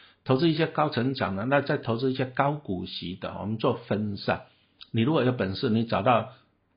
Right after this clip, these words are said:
六十块的台积电，你 all in 就好了嘛，以前哦，但是我相信没办法了哈。因此哦，陈老师的做法就是高股息跟高成长。那分享一下，像我今年啊，我就买进了八万美金的中信越南机会基金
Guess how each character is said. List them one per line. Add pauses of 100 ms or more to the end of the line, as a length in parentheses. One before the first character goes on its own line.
(120)
六
十
块
的
台
积
电，
你
all
in
就
好
了
嘛， (100)
以
前
哦，
但
是
我
相
信
没
办
法
了
哈。 (340)
因
此
哦，
陈
老
师
的
做
法
就
是
高
股
息
跟
高
成
长。
那
分
享
一
下，
像
我
今
年 (720)
啊，
我
就
买
进
了
八
万
美
金
的
中
信
越
南
机
会
基
金